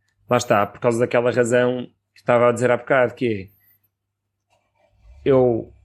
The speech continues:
ir a f-, casa, eu fazer couchsurfing no Vietnã e vou a uma casa de um sítio no outro lado do mundo, e aquela casa ser uma casa funcional e de alegria e de amor e de entendimento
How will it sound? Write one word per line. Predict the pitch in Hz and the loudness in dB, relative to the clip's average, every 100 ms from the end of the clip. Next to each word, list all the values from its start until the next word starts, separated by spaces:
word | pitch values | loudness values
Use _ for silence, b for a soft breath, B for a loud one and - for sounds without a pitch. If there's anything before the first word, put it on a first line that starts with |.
| _ | _
ir | 127 123 | -2 0
a | 123 | 0
f-, | - - - - | -2 -16 -20 -4
casa, | 135 123 120 107 110 104 | 0 2 0 0 -2 0
eu | 127 | -2
fazer | 123 139 131 - | 0 -2 -2 -2
couchsurfing | 127 123 - 139 127 110 113 107 101 - - | -6 -6 0 2 2 0 -6 -6 -10 -16 -4
no | 120 113 | -2 2
Vietnã | 123 120 - 120 113 101 95 - - _ - _ _ - | 2 2 2 2 2 0 -6 -12 -20 _ -20 _ _ -14
e | 113 | -2
vou | 110 123 | 2 4
a | |
uma | 127 127 | 4 0
casa | - 127 127 123 127 | 0 0 0 0 -2
de | |
um | 127 | -4
sítio | 113 - 127 - | -6 -4 -4 -4
no | 127 131 | -2 -2
outro | 131 | 0
lado | 135 131 | 0 2
do | 131 | 0
mundo, | 131 123 110 98 - b b b - | 0 0 -2 -6 -16 b b b -4
e | |
aquela | 120 - 139 143 | -2 0 0 0
casa | - 135 117 104 104 98 | 0 2 2 0 -6 -8
ser | - 120 | -4 -2
uma | 120 | 0
casa | 123 120 113 113 113 107 | 2 2 2 2 0 -2
funcional | - 127 - 127 123 123 113 101 101 | -4 -6 0 2 2 2 0 -2 -6
e | 117 | -2
de | 113 | 0
alegria | 123 113 113 123 120 113 104 101 | 0 -2 -2 0 0 0 -2 -6
e | 113 | -6
de | 117 | 0
amor | 120 120 120 117 110 101 _ _ _ _ _ 120 | 0 2 2 2 0 -6 _ _ _ _ _ -4
e | |
de | 113 | 0
entendimento | 120 131 120 120 117 120 113 110 113 104 - | 2 2 2 2 2 2 0 -4 -6 -8 -14